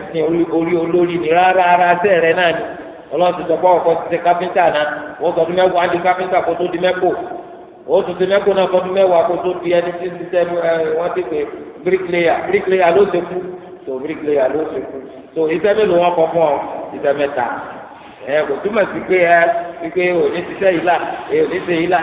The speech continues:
Ṣé ṣe là kọ́ là ń sọ? Àláwọn ẹsẹ̀ tó lọ sọ kó o ṣe láyé. A, ó lè jẹ́ pé ṣe alákọ̀ọ́kọ́ tó ṣe náà, ó fi lálù náà,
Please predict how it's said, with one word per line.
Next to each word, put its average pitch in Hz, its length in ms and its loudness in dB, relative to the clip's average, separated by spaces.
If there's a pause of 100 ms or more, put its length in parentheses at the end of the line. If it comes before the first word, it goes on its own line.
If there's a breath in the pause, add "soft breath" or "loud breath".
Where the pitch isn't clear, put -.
(140)
Ṣé 285 160 -6 (100)
ṣe 247 200 0
là 202 220 -4
kọ́ 226 160 2
là 226 140 -2
ń 170 140 0
sọ? 160 140 -2 (500)
Àláwọn 208 400 0
ẹsẹ̀ 208 220 2
tó 220 120 2
lọ 214 160 4
sọ 165 160 -2
kó 185 140 0
o 196 60 4
ṣe 151 160 -4
láyé. 170 280 0 (760)
A, 165 120 -2 (260)
ó - 120 -2
lè 254 120 4
jẹ́ 208 180 2
pé 226 120 -2
ṣe 220 140 0
alákọ̀ọ́kọ́ 202 480 2
tó 196 160 0
ṣe 185 180 2
náà, 202 160 0 (260)
ó 208 140 -2
fi 214 120 -4
lálù 220 360 2
náà, 147 200 2